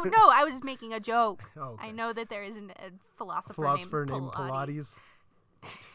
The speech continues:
Speaker 1: <laughs>
Speaker 2: <laughs> Yeah, yeah, he, his best friend's with Peloton.
Speaker 1: Yeah, yeah, yeah,
Speaker 2: <laughs> Him
Speaker 1: yeah.
Speaker 2: and Peloton
Speaker 1: <laughs>
Speaker 2: were,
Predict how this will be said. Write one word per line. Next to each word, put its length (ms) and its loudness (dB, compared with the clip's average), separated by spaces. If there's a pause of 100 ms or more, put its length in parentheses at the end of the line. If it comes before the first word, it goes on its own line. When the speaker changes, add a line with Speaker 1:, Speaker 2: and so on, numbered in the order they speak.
(1600)
Speaker 1:
<laughs> 80 -18
Speaker 2:
<laughs> 20 -12 (1600)
Yeah, 120 -4 (320)
yeah, 220 0
he, 120 0
his 300 0
best 200 0
friend's 200 -4
with 100 -6
Peloton. 520 -4 (220)
Speaker 1:
Yeah, 280 8
yeah, 120 8
yeah, 100 4
Speaker 2:
<laughs> 20 2
Him 120 2
Speaker 1:
yeah. 200 12
Speaker 2:
and 100 0
Peloton 580 6 (240)
Speaker 1:
<laughs> 220 -10
Speaker 2:
were, 380 0